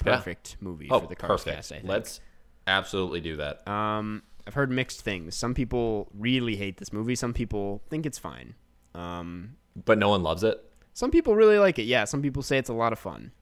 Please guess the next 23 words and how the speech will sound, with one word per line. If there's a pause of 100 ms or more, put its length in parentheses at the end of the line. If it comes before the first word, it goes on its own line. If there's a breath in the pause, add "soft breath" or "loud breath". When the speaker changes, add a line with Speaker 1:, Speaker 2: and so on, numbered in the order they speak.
(140)
Speaker 2:
So
Speaker 1:
You're
like,
"Some
people
think
it's
trash
and
Speaker 2:
Some
pe-
Speaker 1:
others
think
it's
merely
bad."
Speaker 2:
<laughs>
So, (140)
Speaker 1:
<laughs>
Speaker 2:
perfect
movie
to
watch.